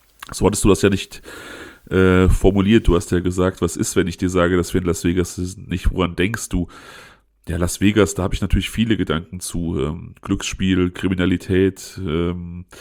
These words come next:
mehr Schein als Sein, Bling, Bling, Glamour. Ich find's vollkommen furchtbar. Künstlich.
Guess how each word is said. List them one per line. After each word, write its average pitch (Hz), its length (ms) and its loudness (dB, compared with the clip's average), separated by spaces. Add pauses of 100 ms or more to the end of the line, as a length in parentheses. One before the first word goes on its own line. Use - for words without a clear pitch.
(600)
mehr 90 480 2
Schein 101 500 0
als 90 320 0
Sein, 95 560 -4 (380)
Bling, 110 340 -2
Bling, 101 400 -2
Glamour. 104 680 2 (360)
Ich - 160 -10
find's - 440 -4
vollkommen 98 500 -2
furchtbar. 98 720 0 (680)
Künstlich. - 880 0